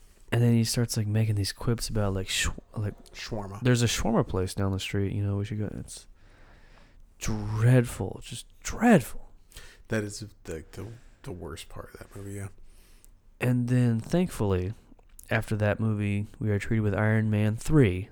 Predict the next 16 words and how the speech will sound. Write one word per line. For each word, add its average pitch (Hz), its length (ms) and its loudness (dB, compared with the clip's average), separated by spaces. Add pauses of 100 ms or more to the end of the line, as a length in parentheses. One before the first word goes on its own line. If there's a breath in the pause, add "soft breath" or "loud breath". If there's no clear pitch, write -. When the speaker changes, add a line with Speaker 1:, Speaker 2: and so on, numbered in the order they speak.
Speaker 1:
the 113 60 2
next 117 200 4
movie 101 120 0
in 95 60 -2
the 95 60 -2
series, 98 420 -2 (560 loud breath)
which 117 280 0
is, 107 280 2
uh, 95 480 0 (880)
two 190 220 6
hours 160 380 4
of 95 200 0
that, 92 340 -4 (420)
of - 680 -8
Speaker 2:
<laughs> - 840 10
Speaker 1:
shitty, - 580 2